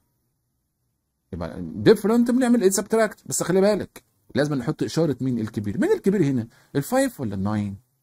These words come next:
الديجيتس. احنا بنتكلم في الديجيتس. الناين، الساين بتاعته بتكون بوزيتيف، يبقى هنا برضه هيكون بوزيتيف. شوف هنا الساين هنا بيكونوا لايكس، يعني شبه بعض. نيجاتيف ايت، نيجاتيف تو.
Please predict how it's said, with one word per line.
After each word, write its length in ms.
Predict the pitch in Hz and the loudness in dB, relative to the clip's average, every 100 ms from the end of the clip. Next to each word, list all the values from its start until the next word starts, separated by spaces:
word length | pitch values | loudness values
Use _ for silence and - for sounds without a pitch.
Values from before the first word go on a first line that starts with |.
| _ | _
الديجيتس. 680 | 98 104 170 113 80 - - - | -4 6 6 6 -4 -8 -10 -4
احنا 140 | 120 | -2
بنتكلم 520 | 107 165 156 214 233 | 0 -2 0 2 2
في 60 | 151 | 0
الديجيتس. 480 | 120 135 110 - 98 | 0 -2 -2 -8 -4
الناين، 420 | 92 123 160 101 _ _ _ _ | -2 0 -2 -6 _ _ _ _
الساين 360 | 120 - 220 240 | -2 0 2 2
بتاعته 280 | 190 208 196 | 2 0 -2
بتكون 280 | 127 - 147 | -2 -4 0
بوزيتيف، 400 | 143 123 107 87 _ - | -2 -2 -8 -12 _ -6
يبقى 140 | 101 | -2
هنا 80 | 123 | 0
برضه 200 | 123 120 | 0 -2
هيكون 200 | 107 110 | -4 -6
بوزيتيف. 380 | 104 95 92 95 _ _ _ _ _ _ _ _ _ _ _ | -8 -10 -12 -14 _ _ _ _ _ _ _ _ _ _ _
شوف 320 | - 233 240 | 0 0 4
هنا 240 | 240 247 240 _ _ - | 2 2 -2 _ _ -4
الساين 340 | - 247 254 | 0 2 6
هنا 120 | 254 | 6
بيكونوا 640 | 247 160 - 202 214 139 160 | 6 4 4 4 2 -2 -2
لايكس، 440 | 175 - - - | -2 -6 -10 -6
يعني 220 | 110 107 | -6 -4
شبه 280 | - 156 139 | -2 -2 0
بعض. 360 | 107 123 - - _ _ _ | -2 -4 -6 -20 _ _ _
نيجاتيف 440 | 101 151 147 110 - | 2 2 2 0 2
ايت، 240 | 147 147 | 2 2
نيجاتيف 320 | 120 113 95 | 0 -2 -6
تو. 240 | - 123 | -8 -6